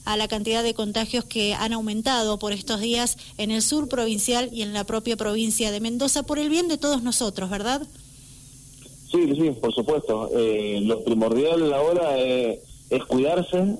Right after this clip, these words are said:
Speaker 2: y tratar de, de que el virus no se propague por, por las personas. Hay que cuidarse, usar tapaboca, manos limpias, limpiarse los pies. Eh, y bueno, y si uno siente síntomas,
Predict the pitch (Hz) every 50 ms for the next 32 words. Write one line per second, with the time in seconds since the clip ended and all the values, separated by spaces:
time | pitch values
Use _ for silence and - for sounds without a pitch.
0 | - - - 120 113 107 - - 101 90 - 117 120 123 127 123 120 117 113 113
1 | 110 107 - - - - - - - - - 107 98 104 104 101 101 101 98 101
2 | 107 117 120 127 120 117 117 117 - 123 101 113 110 - - 117 120 127 123 113
3 | - - 113 104 98 98 92 92 92 95 - - - - - - - - 113 107
4 | 101 101 98 98 101 - - 107 95 - 147 147 139 147 156 165 - - - -
5 | - - - - - - - 123 135 147 123 143 160 180 190 156 135 - 131 117
6 | 110 - 131 123 117 - 120 107 - 110 120 139 160 165 156 131 - 151 143 143
7 | 139 139 135 135 131 127 127 - - - - - - - 127 127 131 123 120 120
8 | 135 151 156 147 139 - 135 131 131 127 127 123 120 117 - - - - - -
9 | - - 113 104 101 123 123 - 117 110 - - - 147 160 156 151 143 131 117
10 | - - - - - - - - - - - - - 117 113 110 110 107 107 107
11 | 104 101 101 98 98 98 95 95 87 107 123 135 131 113 101 98 - 107 101 107
12 | 123 131 135 139 131 127 127 - - 127 131 131 120 127 127 123 120 120 113 113
13 | - 139 143 147 143 151 156 151 151 143 139 120 113